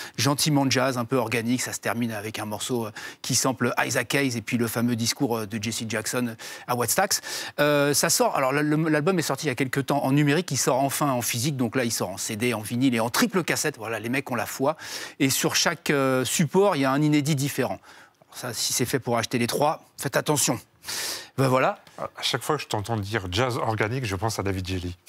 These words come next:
Speaker 2: <laughs> C'est entre nous, ça. Mais bon. Eh ben, on va se quitter avec un. Déjà, on te remercie.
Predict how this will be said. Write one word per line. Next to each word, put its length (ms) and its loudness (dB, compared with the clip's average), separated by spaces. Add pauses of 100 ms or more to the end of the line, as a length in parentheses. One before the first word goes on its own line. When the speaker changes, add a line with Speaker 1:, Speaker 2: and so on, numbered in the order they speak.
(140)
Speaker 2:
<laughs> 1500 0
C'est 140 0
entre 240 0
nous, 120 2
ça. 200 0
Mais 80 0
bon. 160 2 (720)
Eh 40 2
ben, 180 4
on 60 2
va 120 4
se 60 -4
quitter 220 0
avec 200 -2
un. 460 0
Déjà, 140 0
on 80 0
te 80 -8
remercie. 400 -6